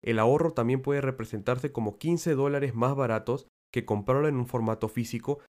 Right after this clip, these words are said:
a través de una distribuidora dentro de nuestro país. Aún así, mucha gente ha tomado este anuncio con bastante ironía y sarcasmo,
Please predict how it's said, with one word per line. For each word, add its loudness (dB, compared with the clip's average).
a -2
través 2
de 0
una 0
distribuidora 0
dentro 0
de -2
nuestro -4
país. -4
Aún 6
así, -2
mucha 4
gente 0
ha 0
tomado 2
este -2
anuncio 0
con 0
bastante -2
ironía 0
y -2
sarcasmo, -6